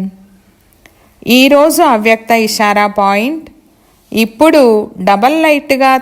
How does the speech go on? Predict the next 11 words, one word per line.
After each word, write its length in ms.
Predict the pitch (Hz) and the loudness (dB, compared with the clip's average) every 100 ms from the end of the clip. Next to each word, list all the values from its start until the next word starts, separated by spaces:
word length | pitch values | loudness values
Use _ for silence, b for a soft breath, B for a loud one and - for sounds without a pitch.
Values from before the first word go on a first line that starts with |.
| 233 | 0
తయారై 580 | 196 196 208 240 226 202 190 220 b b b b 170 185 | 0 0 0 -2 -2 -2 -6 -10 b b b b -4 0
దివ్య 320 | 240 247 320 | 2 2 2
బుద్ధిరూపీ 840 | 311 269 220 220 277 277 269 277 277 | 2 0 0 0 2 2 0 0 -2
విమానం 580 | 254 220 226 233 233 233 233 196 | 0 0 0 0 0 -2 -2 0
ద్వారా 460 | 196 202 233 233 208 196 190 - b b - 190 | 0 2 2 2 2 0 -4 -14 b b -6 -4
అన్నింటికంటే 880 | 220 262 339 370 359 311 294 294 294 302 233 | -2 -2 -4 -4 -2 -2 -2 -2 0 0 0
ఉన్నతమైన 680 | 226 262 285 302 262 247 247 | -2 -2 -2 -2 -2 -2 -4
శిఖర 420 | 247 226 214 269 294 294 | -6 -8 -6 -2 -2 -4
స్థితిలో 480 | - 240 226 262 262 | -6 -8 -2 0 2
స్థితమై 600 | 269 269 214 240 247 240 233 196 | 0 -6 -6 -4 -2 -2 -2 -4
ఉండి 400 | 196 220 240 | -4 -2 -2